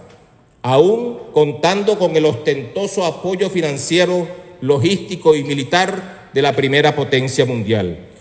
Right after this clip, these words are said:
y que debido a su incapacidad han querido desde siempre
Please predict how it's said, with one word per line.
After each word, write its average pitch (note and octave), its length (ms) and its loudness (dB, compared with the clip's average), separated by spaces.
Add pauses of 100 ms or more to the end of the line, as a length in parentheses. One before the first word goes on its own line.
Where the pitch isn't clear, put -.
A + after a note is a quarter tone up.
(240)
y D3+ 120 2
que D3+ 160 6
debido G3+ 460 4
a F#3 80 2
su F3+ 180 0
incapacidad D#3+ 960 0 (300)
han D3+ 280 0
querido F#3 360 0
desde D#3+ 300 2
siempre F#3 800 0